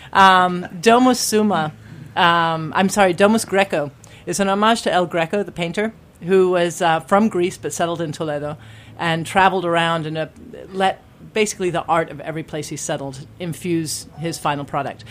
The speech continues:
Anyway, so this is a beer that's got almond, saffron, um, cinnamon, but all very subtle, just subtle, subtle notes. Anyway, Corey was blown away. His keg kicked quite quickly, but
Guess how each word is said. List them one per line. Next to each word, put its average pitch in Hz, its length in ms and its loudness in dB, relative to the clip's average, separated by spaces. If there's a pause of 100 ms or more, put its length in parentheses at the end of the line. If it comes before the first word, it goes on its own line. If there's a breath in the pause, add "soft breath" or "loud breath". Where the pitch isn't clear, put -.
(260 loud breath)
Anyway, 214 320 4
so 190 200 2
this 220 200 2
is 202 120 -4
a 190 60 -2
beer 170 320 0
that's 156 160 -8
got 151 260 -4 (280 loud breath)
almond, 214 380 4
saffron, 156 720 -2 (360 soft breath)
um, 131 720 -2 (120)
cinnamon, 165 720 -2 (240 soft breath)
but 185 180 -4
all 240 360 2
very 214 360 0
subtle, 185 380 -4
just - 260 -10
subtle, 180 260 -4
subtle 170 320 -6
notes. 156 400 -6 (200)
Anyway, 185 280 0
Corey 196 280 0
was 185 160 -6
blown 156 240 -4
away. 139 320 -4 (360 loud breath)
His 214 220 0
keg 165 280 -2
kicked 151 340 -8
quite 147 240 -6
quickly, 143 360 -8
but 139 280 -6